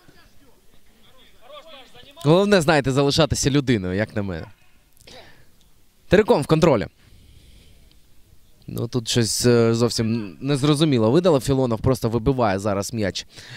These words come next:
за межі поля. І поч-, пішла у нас остання чиста хвилинка.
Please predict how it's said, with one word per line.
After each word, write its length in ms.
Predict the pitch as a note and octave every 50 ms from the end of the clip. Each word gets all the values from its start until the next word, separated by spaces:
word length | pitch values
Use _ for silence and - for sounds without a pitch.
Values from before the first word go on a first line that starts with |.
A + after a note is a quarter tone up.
| - -
за 200 | - G#2 G#2+ C3+
межі 300 | B2 B2 C3 C3 A2+ C3
поля. 300 | B2+ - F#3 G#3+ A3+ G#3
І 200 | E3 D3+ F3+ F#3+
поч-, 380 | D#3+ - - C#3 C3 - - - - -
пішла 340 | D3 B2+ - - D#3+ C#3+
у 60 | C3 A#2+
нас 320 | B2 A#2+ A2 - - -
остання 440 | C3+ C3 - - C#3+ C3 A#2+ A#2+ A#2
чиста 300 | - - D#3 - - C3+
хвилинка. 600 | - - C#3+ D3+ D3+ E3 F#3+ G#3+ - G#3+ F3